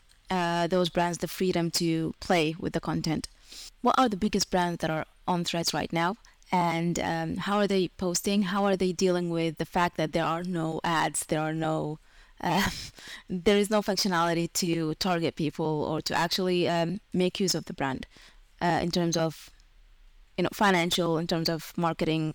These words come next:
stuff like that. So tell me about those big, big brands. How is their content different from other, uh, platforms? And is there something special that you've seen, like, on a, one of those, uh, brands that you've chosen to s-, to analyze on Threads that you think someone should adopt?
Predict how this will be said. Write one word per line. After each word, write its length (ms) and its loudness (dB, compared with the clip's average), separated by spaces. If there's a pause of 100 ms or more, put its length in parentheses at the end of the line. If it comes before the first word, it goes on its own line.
(140)
stuff 280 -4
like 140 -4
that. 180 -4 (360)
So 100 -8
tell 140 6
me 80 6
about 220 4
those 200 2
big, 220 -2 (200)
big 180 4
brands. 400 0 (260)
How 340 2
is 240 0
their 180 4
content 400 0
different 280 -2
from 220 -4
other, 440 0
uh, 100 -6
platforms? 680 -2 (360)
And 200 2
is 80 2
there 140 6
something 300 2
special 400 0
that 140 2
you've 140 -2
seen, 460 2
like, 320 0 (320)
on 140 2
a, 240 2
one 180 2
of 140 0
those, 380 0
uh, 180 0
brands 320 0
that 100 -2
you've 320 -2
chosen 340 2
to 100 -2
s-, 140 -2 (200)
to 220 0
analyze 460 2
on 160 0
Threads 380 -2
that 180 0
you 100 2
think 300 0 (640)
someone 220 2
should 160 0
adopt? 460 0